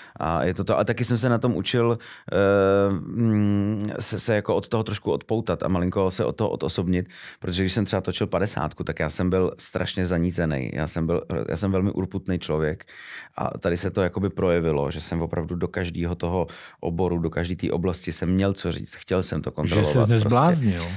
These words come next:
Speaker 1: No, bylo to tak, na takový nějaký hranici toho a ta reklama mě naučila mít trošku jako větší odstup od toho a trochu věřit taky těm lidem, který máš v tom štábu, že dělají
Speaker 2: Jasně.
Speaker 1: svoji práci a že
Speaker 2: Ale
Speaker 1: ji
Speaker 2: oni
Speaker 1: dělají
Speaker 2: to umějí
Speaker 1: dobře,
Speaker 2: skvěle,
Speaker 1: jako,
Speaker 2: že
Speaker 1: a
Speaker 2: jo?
Speaker 1: oni to umějí skvěle,
Speaker 2: Necháš
Speaker 1: samozřejmě.
Speaker 2: to na nich a
Speaker 1: Ale
Speaker 2: oni
Speaker 1: je to, je to jako vlastně,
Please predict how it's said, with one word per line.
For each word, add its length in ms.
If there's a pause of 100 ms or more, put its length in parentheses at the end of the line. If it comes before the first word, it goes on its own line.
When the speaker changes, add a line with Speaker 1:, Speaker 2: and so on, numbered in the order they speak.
Speaker 1:
No, 240
bylo 200
to 120
tak, 180
na 160
takový 320
nějaký 300
hranici 420
toho 300 (300)
a 140
ta 120
reklama 340
mě 140
naučila 420
mít 260
trošku 320
jako 160
větší 260
odstup 320
od 80
toho 320
a 140
trochu 500 (360)
věřit 400
taky 240
těm 160
lidem, 280
který 300
máš 160
v 60
tom 120
štábu, 440
že 140
dělají 240
Speaker 2:
Jasně. 80
Speaker 1:
svoji 140
práci 420
a 40
že 60
Speaker 2:
Ale 80
Speaker 1:
ji 40
Speaker 2:
oni 100
Speaker 1:
dělají 100
Speaker 2:
to 80
umějí 160
Speaker 1:
dobře, 120
Speaker 2:
skvěle, 280
Speaker 1:
jako, 160
Speaker 2:
že 100
Speaker 1:
a 40
Speaker 2:
jo? 60
Speaker 1:
oni 100
to 100
umějí 180
skvěle, 300
Speaker 2:
Necháš 160
Speaker 1:
samozřejmě. 200
Speaker 2:
to 80
na 160
nich 140
a 40
Speaker 1:
Ale 220
Speaker 2:
oni 100
Speaker 1:
je 100
to, 200
je 140
to 120
jako 320
vlastně, 560